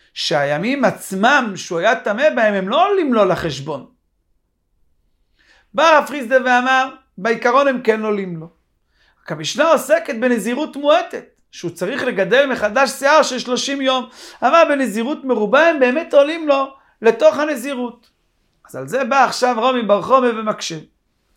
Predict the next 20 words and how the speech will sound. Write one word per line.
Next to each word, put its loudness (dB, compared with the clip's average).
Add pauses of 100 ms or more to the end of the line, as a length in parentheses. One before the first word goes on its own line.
(340)
כתוב 0
במשנה -2
לקמן 2
בדף 2
נ"ט, -8 (1600)
נזיר 2
שהיה 2
טמא 2
בספק -2
ומוחלט 2 (100)
בספק. -12 (720)
איזה 2
אחד 2
קיבל -2
על 4
עצמו -6
נזירות -4
של -8
שלושים -8
יום, -8